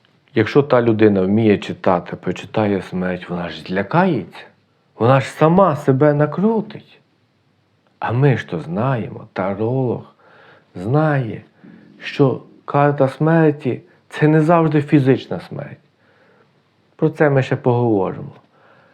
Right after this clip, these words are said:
І так мені міркується, саме заради, щоб уникнути передчасного переляку людини, не писали там слово смерть.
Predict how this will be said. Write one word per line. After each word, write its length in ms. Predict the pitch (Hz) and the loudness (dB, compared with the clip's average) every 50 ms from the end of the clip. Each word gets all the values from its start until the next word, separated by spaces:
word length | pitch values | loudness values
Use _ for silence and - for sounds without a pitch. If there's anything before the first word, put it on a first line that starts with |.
| _ _ _ _ _ _ | _ _ _ _ _ _
І 340 | 135 143 151 127 107 - - - - _ _ _ _ _ _ _ _ - | 6 6 6 6 4 0 -4 -12 -20 _ _ _ _ _ _ _ _ -2
так 260 | 151 143 147 - - | -2 -2 -4 -4 0
мені 300 | 156 151 151 147 143 147 - - _ _ _ _ _ _ _ _ - | 0 2 2 0 -2 -4 -10 -18 _ _ _ _ _ _ _ _ 0
міркується, 840 | 151 160 156 156 147 143 - 113 104 95 95 - - - - - - - _ _ - - | 2 2 2 2 0 -2 -4 -4 -4 -4 -6 -12 -14 -18 -20 -20 -20 -20 _ _ -20 -8
саме 340 | - 131 131 123 120 120 110 | -4 -4 -4 -2 -2 -4 -4
заради, 580 | 101 110 110 104 104 110 104 104 92 - - - - | -2 -2 -4 -2 0 0 2 0 0 -2 -6 -10 -10
щоб 400 | - - - 117 104 104 - - _ | -10 -6 -4 -4 -4 -6 -10 -10 _
уникнути 1000 | 120 120 113 113 120 123 120 117 113 104 - - 90 82 - - - - 135 - _ _ _ _ _ _ _ _ _ _ _ _ _ _ _ _ _ _ _ _ | -8 -6 -6 -4 -4 -2 -2 -2 -2 -4 -8 -12 -12 -12 -12 -14 -18 -20 -20 -20 _ _ _ _ _ _ _ _ _ _ _ _ _ _ _ _ _ _ _ _
передчасного 960 | - - 107 101 107 107 107 - - 127 120 110 104 101 - 95 95 95 95 87 | -4 0 2 2 2 2 0 0 0 2 2 2 0 -2 -6 -6 -6 -6 -8 -8
переляку 1040 | - _ - 104 101 101 98 107 110 107 107 107 104 95 87 - - - - 92 - | -10 _ -8 -6 -4 -4 -2 -2 -2 0 0 0 -2 -2 -4 -6 -10 -14 -14 -12 -10
людини, 640 | 76 85 80 87 - 120 135 147 143 131 107 - - _ _ _ _ _ _ _ _ _ _ _ _ _ _ _ _ _ _ _ _ _ _ _ _ _ _ _ _ - | -10 -10 -10 -6 -4 -2 0 0 -2 -4 -6 -12 -18 _ _ _ _ _ _ _ _ _ _ _ _ _ _ _ _ _ _ _ _ _ _ _ _ _ _ _ _ -2
не 180 | 110 110 107 | 2 2 2
писали 580 | 104 107 101 87 - - 117 123 147 143 139 120 | 2 0 -4 -6 -2 0 2 2 4 2 0 -2
там 340 | - - 92 92 98 104 101 | -2 -4 -6 -4 -4 -6 -8
слово 360 | - - 87 82 85 85 87 | -10 -8 -8 -6 -6 -8 -10
смерть. 520 | - - - - 92 - - _ _ - | -12 -14 -16 -16 -16 -16 -20 _ _ -20